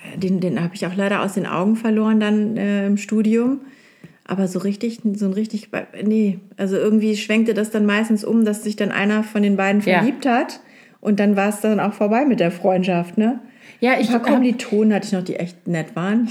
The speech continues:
Speaker 1: <laughs> Ich hab dir schon davon erzählt.
Speaker 2: Ja, aber
Speaker 1: Aber
Speaker 2: das ist so, ich finde das auch so interessant. Es gibt ja diese Geschichte, also seit, äh, seit man Harry und Sally gesehen hat im Kino, ist das ja das Thema. Können Männer und Frauen überhaupt
Speaker 1: Ja,
Speaker 2: befreundet sein?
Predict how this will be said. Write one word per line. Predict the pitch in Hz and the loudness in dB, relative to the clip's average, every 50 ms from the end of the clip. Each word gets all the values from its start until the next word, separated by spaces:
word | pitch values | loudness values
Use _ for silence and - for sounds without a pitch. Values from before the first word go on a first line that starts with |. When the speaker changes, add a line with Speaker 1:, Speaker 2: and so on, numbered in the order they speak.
| - - | -4 -2
Speaker 1:
<laughs> | - 208 - - - - - - - - - - 277 - - 370 - 370 - 415 - - - 571 - - - | -2 -2 -2 -2 -14 -20 -20 -18 -18 -12 -4 -4 -2 2 2 2 2 4 0 0 0 0 -4 -6 -6 -4 -4
Ich | 277 262 - | -4 -2 -2
hab | - 175 - - | -4 -4 -4 -2
dir | - 165 | -2 -2
schon | 160 - 160 156 165 | 0 0 -2 0 0
davon | 170 170 - 180 165 170 | 0 0 0 -2 -2 0
erzählt. | 160 180 175 - 214 208 214 214 220 214 - - - - - - | 0 0 0 -2 0 0 2 2 0 0 -2 -4 -6 -6 -4 0
Speaker 2:
Ja, | 226 240 269 269 | 2 4 4 4
aber | 262 247 254 | 4 4 4
Speaker 1:
Aber | 247 233 | 4 4
Speaker 2:
das | 254 254 254 | 2 2 0
ist | 254 311 285 - | 0 -2 -2 0
so, | - 269 254 | 2 2 2
ich | - 247 | 2 0
finde | 254 285 285 285 269 | 0 2 2 4 4
das | 254 240 240 | 2 0 0
auch | - 240 | -4 -4
so | - 254 | -4 -2
interessant. | 240 233 240 220 - 269 254 226 | -2 -4 -4 -2 -2 0 0 0
Es | 247 | 0
gibt | - 247 247 | -2 -2 0
ja | - 240 | 0 2
diese | 208 226 220 202 214 | 2 2 2 2 2
Geschichte, | 196 214 - 269 262 262 - - | 0 0 0 0 -2 0 0 0
also | - 214 208 214 | 2 2 2 2
seit, | 202 202 208 214 226 240 240 240 - | 2 2 2 2 2 0 -2 -4 -2
äh, | - 233 226 220 220 220 - 220 | 0 2 2 2 0 0 -2 -2
seit | 202 220 220 240 233 233 | 0 0 0 0 0 0
man | 214 220 220 214 | 0 2 2 2
Harry | 202 226 226 226 226 220 | 2 2 2 2 2 2
und | 233 247 226 220 | 2 0 0 0
Sally | 226 240 240 233 240 220 | 0 0 0 2 2 2
gesehen | 202 214 202 208 214 220 220 | 2 2 2 2 2 4 4
hat | 220 214 214 | 2 0 0
im | - 214 | -2 -6
Kino, | - - 233 220 214 208 | -2 0 2 2 2 2
ist | 233 220 | 0 -2
das | - 214 202 | -2 -2 0
ja | 220 202 | 0 0
das | 196 196 190 | 0 0 -2
Thema. | - 240 220 190 185 | 0 2 2 2 2
Können | 180 226 220 | 2 2 2
Männer | 208 202 208 208 196 | 4 4 2 2 0
und | 208 - | -2 -4
Frauen | - - 202 233 233 | -2 0 0 0 2
überhaupt | 214 220 208 208 208 - | 2 0 0 0 -2 0
Speaker 1:
Ja, | 190 190 190 185 | 2 4 4 4
Speaker 2:
befreundet | 208 240 269 294 294 - | 4 4 2 0 0 0
sein? | - 185 | 0 2